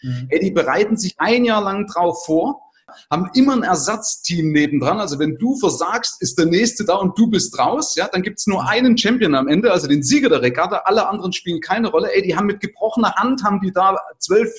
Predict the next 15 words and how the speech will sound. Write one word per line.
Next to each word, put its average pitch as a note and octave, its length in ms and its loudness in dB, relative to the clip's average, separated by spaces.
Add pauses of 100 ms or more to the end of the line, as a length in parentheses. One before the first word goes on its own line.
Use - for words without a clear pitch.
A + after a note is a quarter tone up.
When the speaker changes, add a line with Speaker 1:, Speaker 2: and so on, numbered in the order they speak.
Speaker 2:
Tonnen B3 300 2
am D#3+ 200 -4
Tag D#3 260 0
bewegt. D3+ 320 -4
Das D#3+ 120 -6
hat D#3+ 80 2
er D#3 40 2
mal D3+ 120 0
gesagt, D3 280 -2
also D3 140 -8
diese C#3 300 -4 (160)
Spindeln, G#3+ 500 2
die D#3 80 -2
die D3+ 160 2
haben. A3+ 300 0